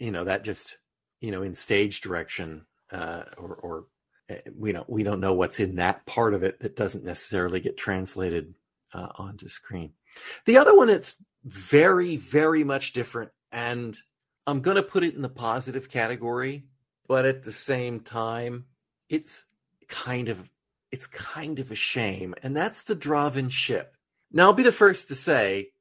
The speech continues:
the Drahvin ship in the original is rubbish. It, it is really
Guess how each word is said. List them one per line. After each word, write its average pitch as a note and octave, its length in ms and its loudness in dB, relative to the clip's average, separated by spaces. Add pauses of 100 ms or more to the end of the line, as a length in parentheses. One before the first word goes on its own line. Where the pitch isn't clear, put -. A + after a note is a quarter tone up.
the B2+ 80 -12
Drahvin F3 500 -2
ship C3+ 340 -4
in A#2+ 80 -6
the A#2 120 -8
original A2 480 -6
is F#2+ 220 -10
rubbish. F#2 840 0 (640)
It, - 200 2 (440)
it E3+ 280 2
is C#3+ 500 6 (600)
really E3+ 640 -2